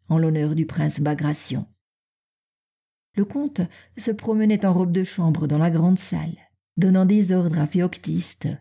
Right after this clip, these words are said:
le célèbre maître d'hôtel du club, et lui recommandait de se pourvoir de primeurs, de poissons bien frais,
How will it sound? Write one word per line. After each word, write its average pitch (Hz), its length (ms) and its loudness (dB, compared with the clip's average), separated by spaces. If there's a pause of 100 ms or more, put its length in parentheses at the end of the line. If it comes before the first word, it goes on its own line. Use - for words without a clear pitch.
le 156 120 0
célèbre 156 460 2
maître 156 260 0
d'hôtel 160 320 0
du 170 140 -2
club, 175 400 -4 (720)
et 226 80 0
lui 214 200 0
recommandait 214 720 0 (320)
de 202 120 0
se 208 120 -2
pourvoir 202 560 0
de 185 120 2
primeurs, 165 720 2 (360)
de 175 60 2
poissons 185 380 0
bien 180 240 4
frais, 180 460 -4